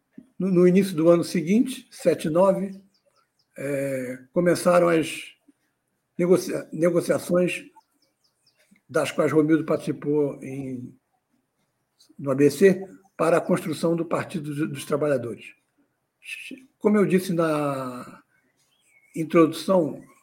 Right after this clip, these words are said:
anterior, ele foi vereador em Diadema e depois se, se dedicou ao magistério. Do, dos trotskistas brasileiros, eu acho que é um do,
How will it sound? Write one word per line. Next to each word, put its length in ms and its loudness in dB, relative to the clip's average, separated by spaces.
anterior, 760 -2
ele 1120 2
foi 180 0
vereador 800 4
em 120 -4
Diadema 760 2
e 40 -8
depois 640 -2
se, 240 -10
se 220 -12
dedicou 480 0
ao 420 -4
magistério. 840 -4
Do, 440 0
dos 160 0
trotskistas 520 0
brasileiros, 540 2
eu 140 0
acho 180 -4
que 60 -4
é 40 -2
um 140 -4
do, 480 -8